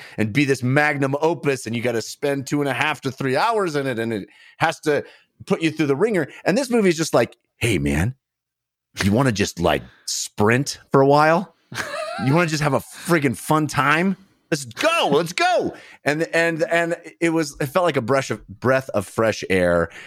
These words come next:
It felt like Soderbergh is like, "Yeah, I can just kinda rip one of these off during covid, no problem,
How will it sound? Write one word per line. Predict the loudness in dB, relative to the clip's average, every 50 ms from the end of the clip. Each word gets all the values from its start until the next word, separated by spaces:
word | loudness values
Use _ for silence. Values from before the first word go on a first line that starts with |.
| -4 -4
It | -2
felt | 2 4 4
like | 4 2
Soderbergh | 2 2 2 2 4 2 4 2
is | 2 2
like, | 2 0 2 2
"Yeah, | 2 2 2
I | 2 2
can | 2 0 0
just | 0 0
kinda | 0 2 2 2
rip | 2 4 4 2 2 2
one | 0 0 2
of | 2
these | 2 2 2 4
off | 2 2 2 2
during | 0 0 0 0 0
covid, | 2 2 2 4 4 4 2 2 0 -2 -6 _ _ _ _ _ _ -6 0
no | 2 2 2 2
problem, | 2 2 2 2 2 2 2 2 2 2 2 0 -2 -4